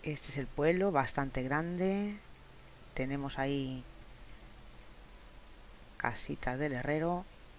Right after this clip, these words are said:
Vamos a ir a echar un vistazo, que hay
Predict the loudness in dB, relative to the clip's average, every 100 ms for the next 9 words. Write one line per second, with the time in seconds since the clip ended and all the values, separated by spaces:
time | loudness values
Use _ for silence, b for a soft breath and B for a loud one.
0 | -18 -18 -16 -16 -16 -16 -16 -16 -16 -16
1 | -16 -16 -16 -16 -16 -16 -16 -16 -16 -16
2 | -16 -8 -4 -2 0 0 2 2 0 0
3 | 0 4 4 6 6 4 0 4 6 8
4 | 6